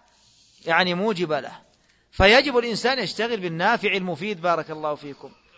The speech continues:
إذا ما سئل أحد من العلم عن زيد أو شخص أو عمرو من الناس أو خالد أو بكر أو زيد وسكت،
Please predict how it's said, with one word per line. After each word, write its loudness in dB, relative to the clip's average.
إذا 4
ما 0
سئل -4
أحد 0
من -10
العلم -6
عن -2
زيد -2
أو -2
شخص -4
أو -4
عمرو -2
من -8
الناس 0
أو -2
خالد 0
أو -4
بكر -2
أو -4
زيد -2
وسكت، 0